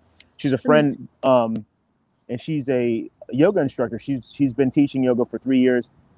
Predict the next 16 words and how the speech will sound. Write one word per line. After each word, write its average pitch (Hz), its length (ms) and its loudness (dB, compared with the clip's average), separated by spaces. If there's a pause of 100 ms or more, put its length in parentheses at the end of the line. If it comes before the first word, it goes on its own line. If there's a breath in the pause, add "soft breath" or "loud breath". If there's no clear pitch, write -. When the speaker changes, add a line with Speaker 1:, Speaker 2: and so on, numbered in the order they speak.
(120)
Speaker 1:
uh, 117 160 2
but 110 120 -2
she's 131 140 -6
been 117 140 -6
practicing 127 480 0
it 110 100 -6
for 107 140 -14
twenty-one 123 440 -4
years. 120 200 -2
She's 110 140 -10
been 139 120 -6
to 135 60 -6
twenty-six 131 480 -8
countries, 127 500 -6 (400)
and, 120 220 2
um, 107 340 -2